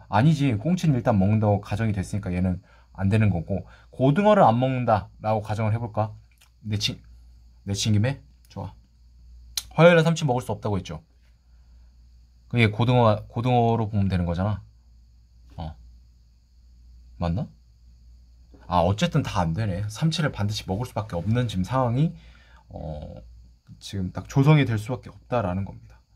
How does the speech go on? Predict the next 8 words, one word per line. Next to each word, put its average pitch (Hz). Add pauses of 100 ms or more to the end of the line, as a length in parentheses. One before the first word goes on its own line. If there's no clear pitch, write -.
(840)
그래도 123 (960)
뭐, 117
그, -
뭐가 135
그래도야. 104
그래도가 110
말이 101
아닌데. 104